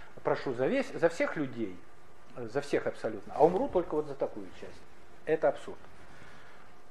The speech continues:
Так, может, я невнятно сказал, тем не менее.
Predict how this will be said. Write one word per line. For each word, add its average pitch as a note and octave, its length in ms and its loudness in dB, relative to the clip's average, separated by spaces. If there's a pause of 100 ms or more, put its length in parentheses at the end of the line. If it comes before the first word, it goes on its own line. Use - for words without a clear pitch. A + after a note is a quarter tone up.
(540)
Так, A2 180 4 (300)
может, C#3 220 0
я C3+ 100 0
невнятно B2+ 380 0
сказал, G#2 400 -6 (140)
тем D#3 140 -4
не C#3 80 -4
менее. G2+ 280 -6